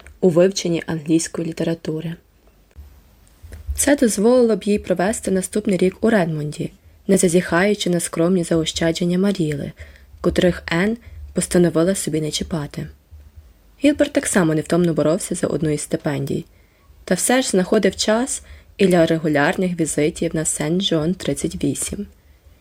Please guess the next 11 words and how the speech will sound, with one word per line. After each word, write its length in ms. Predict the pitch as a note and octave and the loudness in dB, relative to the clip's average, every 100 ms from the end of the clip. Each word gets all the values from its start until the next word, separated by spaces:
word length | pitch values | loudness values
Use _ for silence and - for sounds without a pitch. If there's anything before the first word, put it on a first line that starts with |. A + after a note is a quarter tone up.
| - _ - | -20 _ 0
Майже 320 | A#3+ C#4 G#3+ | 2 4 2
на 80 | F#3+ | 2
всіх 300 | - A#3+ B3 | 2 0 0
студентських 600 | F#3+ F3+ G3 - F3 - | 0 0 0 0 -2 -2
заходах 640 | D#3 A3 A#3 - G#3+ - - - - - | -2 -2 -2 -2 -4 -10 -20 -20 -16 0
він 200 | F3 B3 | 2 2
супроводжував 800 | - G3+ F#3+ D#3 E3 E3+ E3+ E3+ - | 0 -2 0 0 0 0 -2 -4 -4
Енн, 300 | D#3+ C#3+ C#3+ - - _ - _ - - | -4 -4 -8 -16 -20 _ -20 _ -18 0
і 80 | G3+ | 2
вона 280 | F3+ F#3+ G3 | 4 4 4
знала, 540 | F3+ E3 A3 G3+ D#3+ | 2 2 2 0 0